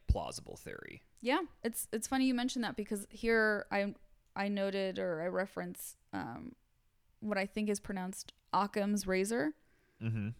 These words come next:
Speaker 2: That theory that tells us that the simplest answer is most often the correct answer.
Speaker 1: Right.
Speaker 2: So to me, this guy, Love, his explanation seems to be the simplest, but I'm not sure if it's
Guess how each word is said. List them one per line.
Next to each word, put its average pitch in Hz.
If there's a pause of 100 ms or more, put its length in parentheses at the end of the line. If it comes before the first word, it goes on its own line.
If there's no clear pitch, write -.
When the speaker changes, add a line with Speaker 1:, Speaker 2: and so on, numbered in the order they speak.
(120)
Speaker 2:
That 208
theory 220
that 202
tells 214
us 202
that 185
the 190
simplest 240
answer 202
is 185
most 180
often 185
the 190
correct -
answer. -
Speaker 1:
Right. 90 (640)
Speaker 2:
So 214
to 208
me, 233 (320)
this 208
guy, 202
Love, 202 (120)
his 214
explanation 190
seems 208
to 185
be 190
the 185
simplest, 214
but 226
I'm 254
not 277
sure 220
if 208
it's -